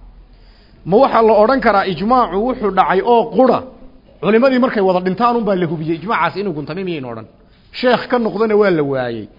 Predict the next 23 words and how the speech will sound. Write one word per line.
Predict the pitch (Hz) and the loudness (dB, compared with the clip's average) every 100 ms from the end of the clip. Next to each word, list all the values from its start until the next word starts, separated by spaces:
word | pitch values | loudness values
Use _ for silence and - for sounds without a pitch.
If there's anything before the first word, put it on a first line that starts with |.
| _ _ _ | _ _ _
Iyagoo | 180 233 247 247 | 0 4 4 4
sidii | 240 254 247 | 2 -2 0
mas'alada | 220 208 233 233 | 0 0 0 0
ka | - 240 | -2 -4
qaba, | 170 156 156 147 - - _ - | 0 2 2 0 -4 -20 _ -2
ayay | 202 254 | 2 4
wada | 254 226 214 | 6 4 4
dhinteen | 202 202 220 | 2 0 0
oo | 240 | 2
casriganiba | 214 233 202 202 208 | 0 0 -2 0 2
wuu | 226 233 208 | 0 2 2
baaba'ayba. | 156 170 160 147 151 151 151 151 135 - - _ - | 4 4 4 0 0 0 0 0 -2 -8 -20 _ -2
Boqolkaa | 202 165 277 - 247 254 240 | 0 4 2 4 2 4 0
sano | - 175 170 165 139 - - - | 0 0 2 2 0 -6 -20 -6
markuu | 196 277 277 - 202 | 2 2 2 0 -2
tago | - 185 175 170 165 - - - | 0 -2 0 2 0 -4 -20 -2
ayaa | 202 254 247 220 | 0 2 2 0
sanadada | 240 262 240 180 262 254 | 0 0 0 2 2 2
soo | 196 220 254 | 2 2 2
socda | 247 180 214 | 0 -4 -2
la | 220 208 | 2 2
daliishan | 180 208 208 160 254 254 | 4 2 2 -4 -4 -2
doonaa | 196 202 170 156 | -2 0 -2 -4